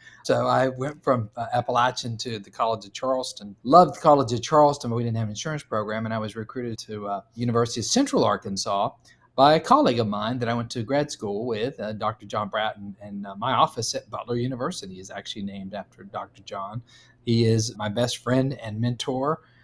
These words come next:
uh, and I've known him since nineteen eighty-nine, so that's a long time.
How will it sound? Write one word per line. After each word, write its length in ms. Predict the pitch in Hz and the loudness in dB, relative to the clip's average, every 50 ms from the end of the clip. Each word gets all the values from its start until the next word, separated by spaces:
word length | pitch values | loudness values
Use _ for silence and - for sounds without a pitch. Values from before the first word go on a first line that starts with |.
| _ _ _ - | _ _ _ -2
uh, 220 | 107 110 110 113 107 | 0 2 2 2 0
and 140 | 117 113 113 | 0 0 2
I've 120 | 113 113 | 2 2
known 220 | 117 117 117 117 117 | 2 2 2 2 2
him 180 | 120 120 120 | 2 0 -2
since 240 | 120 - 120 110 110 | -4 -6 -6 -4 -4
nineteen 360 | 120 113 117 113 - 123 110 | -2 -2 -2 -2 -4 -4 -4
eighty-nine, 540 | 110 107 107 104 104 117 131 127 104 98 98 | -2 -4 -4 -4 -2 -2 -2 -2 -2 -4 -6
so 140 | 92 - 101 | -10 -12 -10
that's 200 | 98 98 - - | -12 -10 -8 -8
a 40 | 104 | -6
long 300 | 101 101 104 104 101 - | -4 -4 -4 -4 -6 -6
time. 440 | - 131 131 127 107 101 107 117 | -6 -4 -4 -4 -4 -8 -12 -18